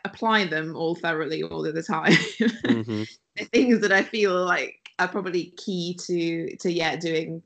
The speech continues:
Speaker 1: kind of, like, to being quite successful in, in what you're doing in terms of running, or I guess, like you say, kind of anything in life. But, um, yeah, I, I would say I'm not hundred percent applying the good balance or <laughs> anything all of the time, um, but I do try.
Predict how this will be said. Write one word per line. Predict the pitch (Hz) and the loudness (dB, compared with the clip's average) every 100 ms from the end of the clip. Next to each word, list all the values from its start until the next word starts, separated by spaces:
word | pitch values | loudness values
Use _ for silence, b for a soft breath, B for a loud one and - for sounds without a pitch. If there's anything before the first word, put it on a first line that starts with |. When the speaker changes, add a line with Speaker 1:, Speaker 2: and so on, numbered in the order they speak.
| - | -6
Speaker 1:
kind | 185 | -4
of, | 156 156 - | -4 -6 -4
like, | 143 - | -4 -4
to | - | -6
being | 156 180 | -6 -4
quite | 185 - | -4 -4
successful | - - - - 185 170 | -8 -2 -2 0 0 0
in, | 165 160 143 | 0 -4 -4
in | 156 156 156 | -4 -4 -4
what | 160 147 | -4 -2
you're | 165 | 2
doing | 180 180 165 | 4 4 2
in | 170 | -2
terms | 160 160 | -2 -2
of | 170 | 0
running, | 156 156 175 | 0 0 2
or | 170 - | 0 2
I | 170 160 | 0 2
guess, | 185 - 165 | 0 -2 -4
like | 165 - | -4 -4
you | |
say, | 170 160 | -4 -2
kind | 160 | 0
of | 165 | 0
anything | 180 175 156 156 | 0 0 -4 -6
in | 151 | -6
life. | 147 139 - | -4 -6 -8
But, | 160 151 - - B B B B B B 175 | -2 0 -2 -8 B B B B B B 2
um, | 160 160 156 160 170 - | 4 2 -2 -6 -6 2
yeah, | 175 151 160 - | 2 2 -2 -2
I, | 180 160 | -4 -2
I | 151 - | -2 -2
would | 170 165 - | 0 -4 -6
say | 151 143 160 | -6 -4 -4
I'm | 165 | -4
not | 165 - | -4 -6
hundred | - 170 180 - | -2 -2 -4 -8
percent | - 147 151 - - - | -6 -6 -8 -14 -20 -14
applying | 185 208 214 156 160 160 | -2 2 4 4 -2 -2
the | 160 | -2
good | 151 151 | -2 -2
balance | 147 147 160 - - | -6 -6 -10 -6 2
or | |
<laughs> | |
anything | 226 226 202 175 | 6 6 6 2
all | 170 165 | 0 -4
of | 160 | -4
the | 165 | -4
time, | 160 151 170 180 - | -4 -4 -4 -4 0
um, | 156 160 - 160 | 2 2 0 -2
but | 160 | 0
I | 160 | 0
do | 156 160 | 0 -2
try. | - 180 165 104 196 | 0 0 0 -2 -2